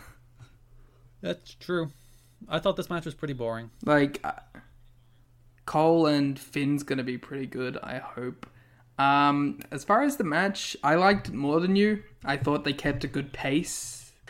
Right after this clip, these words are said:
Speaker 1: which probably wasn't hard to do when you have four people, so <laughs> someone can go out, have a little bit of a rest, come in, do some wrestling, and so forth. Um, so, uh, yeah, honestly, like, as far as these, like, you know,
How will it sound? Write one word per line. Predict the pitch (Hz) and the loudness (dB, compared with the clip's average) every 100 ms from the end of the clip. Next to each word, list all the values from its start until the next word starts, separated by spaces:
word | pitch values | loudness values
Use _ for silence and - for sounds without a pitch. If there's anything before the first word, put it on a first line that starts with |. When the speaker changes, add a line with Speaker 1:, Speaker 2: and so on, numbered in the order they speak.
| - | -2
Speaker 1:
which | 143 135 | 0 2
probably | 143 135 | 2 4
wasn't | 131 131 131 | 4 4 0
hard | 131 131 | 0 -2
to | 131 | -2
do | 131 135 | 0 0
when | 135 | 2
you | 139 | 0
have | 135 135 | -2 -2
four | 139 135 | -2 -2
people, | 139 135 135 135 | 0 -2 -2 -2
so | - 139 | -2 -2
<laughs> | |
someone | - 147 135 | 2 2 2
can | 139 | 0
go | 135 139 | 0 2
out, | 131 | 2
have | 135 | 2
a | 131 | 2
little | 131 | 0
bit | 135 | 0
of | 139 | -2
a | |
rest, | 135 139 - | -2 -2 -2
come | - 139 | 0 2
in, | 131 | 2
do | 135 | 0
some | 131 139 | -2 -2
wrestling, | 139 135 139 131 | -2 -2 -2 -2
and | 131 139 - - - - - | -2 -6 -10 -18 -18 -18 -8
so | - 147 143 | 4 6 6
forth. | 143 139 139 143 - - - - - | 6 2 2 -2 -14 -20 -20 -12 2
Um, | 143 143 143 143 143 143 139 - - _ _ _ _ - | 6 6 6 6 4 2 0 -10 -20 _ _ _ _ -16
so, | - - - | -10 -8 -4
uh, | 180 151 175 | -6 -4 6
yeah, | 254 202 147 147 - - | 12 12 12 6 -6 -4
honestly, | 175 226 214 | 2 6 8
like, | 156 139 151 156 | 8 6 0 -4
as | 143 | 2
far | 175 185 185 | 6 8 6
as | 156 | 6
these, | 151 143 | 2 2
like, | 139 139 | 0 0
you | 143 | -2
know, | 135 135 | 0 -2